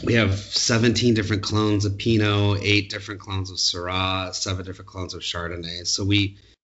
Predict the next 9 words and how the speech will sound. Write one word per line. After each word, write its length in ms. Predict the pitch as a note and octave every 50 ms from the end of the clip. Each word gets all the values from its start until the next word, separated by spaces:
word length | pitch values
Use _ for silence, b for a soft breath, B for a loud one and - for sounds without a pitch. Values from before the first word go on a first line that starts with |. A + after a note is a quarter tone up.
| _ _
and 160 | G#2 G#2 G2+
then 120 | G2+ F#2+ F#2+
a 40 |
hundred 480 | F#2 - G#2+ G2+ G2 F#2+ F#2 F#2+ - _
twenty 220 | - G2+ F2+ F2
acres. 600 | F2+ F2+ F2+ - E2 D#2 D#2 - - - - - -
We 260 | F2+ G2 G2 F#2+ F#2
have 300 | F#2 F2+ G#2 A2 A2+ A2
it, 280 | A2 G2+ F#2 - - -